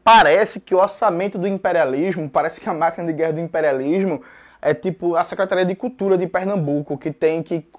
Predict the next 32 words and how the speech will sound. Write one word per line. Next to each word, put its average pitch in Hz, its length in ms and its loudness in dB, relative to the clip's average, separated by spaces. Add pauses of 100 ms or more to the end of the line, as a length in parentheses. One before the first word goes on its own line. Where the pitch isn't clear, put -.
(400)
faz 196 260 2
uma 220 180 4
coisa 202 460 4
e 190 60 0
falta 196 240 -2
dinheiro 190 320 0
pra 190 180 2
outra. 180 380 2
Não, 339 500 0
porra. 185 340 -2 (380)
É 220 60 0
um 247 80 6
imperialismo. 247 680 4
Os 202 80 -2
caras 247 260 -2
têm 247 140 0
mais 240 200 2
de 254 60 -2
oitocentas 262 400 -2
bases 214 380 2
militares 214 500 2
espalhadas 202 460 0
pelo 233 200 -2
mundo. 185 400 -2 (240)
Tem 214 120 6
capacidade 220 440 2
de 196 60 2
espionagem 202 680 2
global. 185 640 6
Tem 202 260 0
um 220 160 0
aparelho 202 920 6